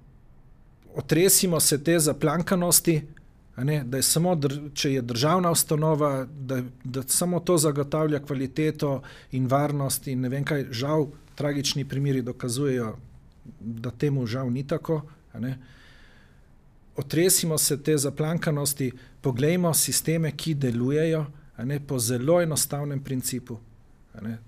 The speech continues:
To pomeni, vsi vplačujemo zavarovanje in zavarovanje to storitev pokrije pri kateremkoli zdravniku, to omogoča konkurenco med izvajalci, boljšo dostopnost.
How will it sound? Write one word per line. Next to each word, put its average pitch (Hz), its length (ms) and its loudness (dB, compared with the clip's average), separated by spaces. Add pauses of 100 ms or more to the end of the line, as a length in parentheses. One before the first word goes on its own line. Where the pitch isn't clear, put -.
(100)
To 143 100 -2
pomeni, 143 500 -2
vsi - 380 0
vplačujemo 170 600 0
zavarovanje 135 680 -2 (360)
in 123 80 -2
zavarovanje 127 680 0 (560)
to 147 120 -2
storitev 135 540 -4
pokrije 127 480 -6
pri 117 180 -10
kateremkoli 131 680 -4
zdravniku, 120 520 -4 (100)
to 156 80 0
omogoča 127 640 -4
konkurenco 147 600 -2
med 131 180 -6
izvajalci, 110 560 -6
boljšo 135 440 -2
dostopnost. 117 680 -6